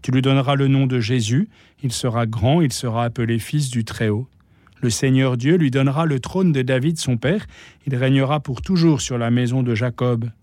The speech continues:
et son règne n'aura pas de fin. » Marie dit à l'ange : «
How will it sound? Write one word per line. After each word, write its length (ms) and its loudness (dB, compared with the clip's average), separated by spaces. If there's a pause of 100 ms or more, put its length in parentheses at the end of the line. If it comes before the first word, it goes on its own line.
(120)
et 100 0
son 200 0
règne 240 4
n'aura 280 0
pas 160 -4
de 120 -2
fin. » 220 -6 (920)
Marie 280 0
dit 200 0
à 80 0
l'ange : « 300 2